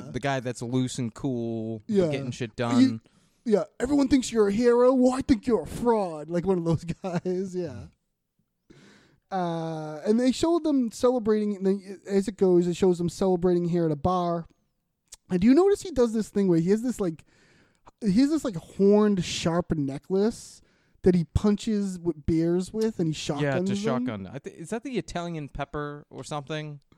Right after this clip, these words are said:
Speaker 2: It looks very similar to something like that. Yeah, so he wears this sharp necklace, and, and he pokes bears with it, like, constantly through the whole comic book. He pokes bears with it and shotguns them.
Speaker 1: Mm-hmm.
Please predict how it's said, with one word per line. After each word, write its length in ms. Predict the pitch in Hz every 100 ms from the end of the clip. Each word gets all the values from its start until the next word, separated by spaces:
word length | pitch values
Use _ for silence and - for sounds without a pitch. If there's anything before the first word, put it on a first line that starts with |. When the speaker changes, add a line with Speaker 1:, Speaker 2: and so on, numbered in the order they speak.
| _ _ 233 294
Speaker 2:
It 120 | 285
looks 320 | 262 403 -
very 260 | 220 302 349
similar 540 | - 262 247 233 185
to 80 | 175
something 480 | - 196 190 170 147
like 200 | 165 156 147
that. 300 | 131 98 87
Yeah, 260 | 180 175 143
so 180 | - 208
he 120 | 202
wears 220 | 226 269 269
this 140 | 294
sharp 520 | - - 170 185 - - _ _ _ _ _ _ _
necklace, 640 | 233 175 170 175 220 240 -
and, 280 | 226 220 -
and 280 | 233 214 208
he 220 | 190 220
pokes 480 | 180 - 262 254 -
bears 720 | 165 190 190 190 156 147 -
with 280 | 180 160 -
it, 180 | 123 110 -
like, 160 | 170
constantly 580 | - 262 277 - 127 135
through 160 | - 190
the 100 | 170
whole 340 | 214 214 196 - -
comic 220 | 214 190
book. 200 | 143 123 _ _ _ _
He 260 | - 202
pokes 400 | 180 - 226 202
bears 320 | - 185 185 156
with 160 | 147
it 80 | 139
and 100 | 135
shotguns 540 | - 156 156 127 120
them. 200 | 98 85 127
Speaker 1:
Mm-hmm. 200 | 104